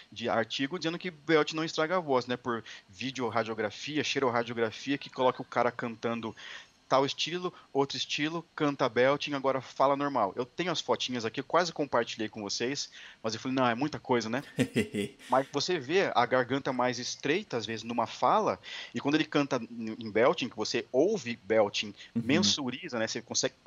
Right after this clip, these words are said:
Speaker 1: espec-, no, no espectro, ver que aquilo é belting, você fala, "Cara, tá mais aberto do que constrito."
Speaker 2: É, exato.
Speaker 1: What the fuck? Então, assim, tem uma coisa ali que as pessoas acreditam pelo som que elas estão ouvindo,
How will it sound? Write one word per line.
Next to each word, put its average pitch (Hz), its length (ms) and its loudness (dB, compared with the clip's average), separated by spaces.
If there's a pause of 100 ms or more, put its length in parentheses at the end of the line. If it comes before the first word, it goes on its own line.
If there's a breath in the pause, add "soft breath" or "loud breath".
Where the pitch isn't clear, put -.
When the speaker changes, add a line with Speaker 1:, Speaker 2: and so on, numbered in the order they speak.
Speaker 1:
espec-, - 480 0
no, 120 320 -4
no 123 100 -2
espectro, 113 520 -2
ver 101 240 -6
que 143 80 0
aquilo 123 220 -4
é - 20 -2
belting, 98 320 0 (320 loud breath)
você - 120 -6
fala, 247 160 4
"Cara, 202 680 -2 (300)
tá 160 120 6
mais 185 300 2
aberto 170 540 2
do 254 80 -8
que - 120 -8
constrito." - 800 -4 (200)
Speaker 2:
É, 101 100 2
exato. 95 220 0
Speaker 1:
What - 240 2
the - 200 -4
fuck? - 400 -2 (520 loud breath)
Então, 156 220 0
assim, 202 160 0
tem 190 100 0
uma 226 140 2
coisa 208 280 4
ali 190 180 2
que 190 120 0
as 185 160 6
pessoas 170 440 0
acreditam 143 580 0
pelo 131 300 -6
som 160 260 -2
que 190 80 -6
elas 147 160 0
estão 123 240 -6
ouvindo, 107 340 -6